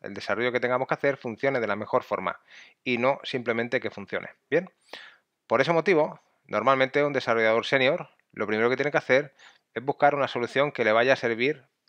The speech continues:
a largo plazo en el proyecto, no una solución temporal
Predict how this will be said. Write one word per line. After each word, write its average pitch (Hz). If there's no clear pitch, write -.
a -
largo 135
plazo 151
en 110
el 107
proyecto, 160
no 113
una 127
solución 131
temporal 117